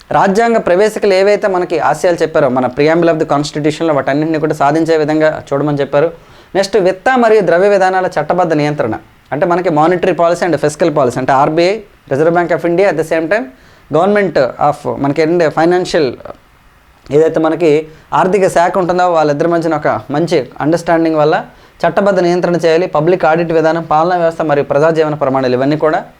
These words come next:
పబ్లిక్ తెలక జీవన ప్రమాణాలు పెంచమని చెప్తూ చాలా ఐడియాస్ అయితే ఇవ్వడం జరిగిందనమాట మనకి వెంకటాచల గారి కమిషన్.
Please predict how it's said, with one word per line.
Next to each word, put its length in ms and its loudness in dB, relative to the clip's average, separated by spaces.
పబ్లిక్ 320 -2
తెలక 360 0
జీవన 280 0
ప్రమాణాలు 420 -2
పెంచమని 380 -6
చెప్తూ 240 -8
చాలా 380 0
ఐడియాస్ 300 2
అయితే 140 -2
ఇవ్వడం 200 2
జరిగిందనమాట 520 -2
మనకి 380 -6
వెంకటాచల 440 -4
గారి 180 -4
కమిషన్. 340 -10